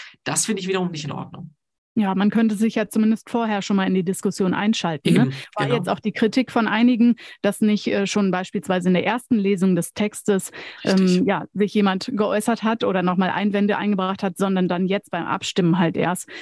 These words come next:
Speaker 2: ähm, ja, so das Zeichen mit den Füßen oder mit der Taste
Speaker 1: Mhm.
Speaker 2: sozusagen gegeben hat.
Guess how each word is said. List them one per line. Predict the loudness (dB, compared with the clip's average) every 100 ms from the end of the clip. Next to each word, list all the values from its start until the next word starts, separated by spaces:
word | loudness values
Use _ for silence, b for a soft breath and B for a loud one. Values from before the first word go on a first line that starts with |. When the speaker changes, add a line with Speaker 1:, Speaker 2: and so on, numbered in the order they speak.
| B B
Speaker 2:
ähm, | 2 4 4 2
ja, | 0 -2 -2
so | -2 0
das | 0
Zeichen | 0 -2 2 2 4
mit | 2 2 -2
den | 0 0
Füßen | 2 0 2 -2
oder | 0 2
mit | 2 0
der | -4
Taste | -4 -6 -2 0
Speaker 1:
Mhm. | 2
Speaker 2:
sozusagen | 2 2 0 0 -2
gegeben | 0 0 2
hat. | 0